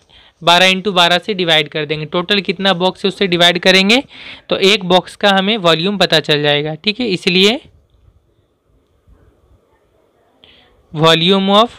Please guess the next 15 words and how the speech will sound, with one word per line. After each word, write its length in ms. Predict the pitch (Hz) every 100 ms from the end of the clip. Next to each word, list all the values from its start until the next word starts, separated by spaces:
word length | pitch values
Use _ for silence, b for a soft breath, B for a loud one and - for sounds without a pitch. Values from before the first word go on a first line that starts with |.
| 170
one 380 | 160 160 175 240 - - _ _ _ _ -
match 480 | 160 165 180 - 170
box, 280 | 156 147 - - - _ _ _ b b _
एक 200 | 180 190
माचिस 420 | 190 180 170 196 -
के 160 | 202
बॉक्स 500 | 165 170 202 - - _ b b b b
या 80 | 170
एक 160 | 170 165
दिया 200 | 165 175
सिलाई 280 | 165 170 170
के 140 | 185
बॉक्स 280 | 160 160 -
का 120 | -
वॉल्यूम। 440 | 175 151 143 147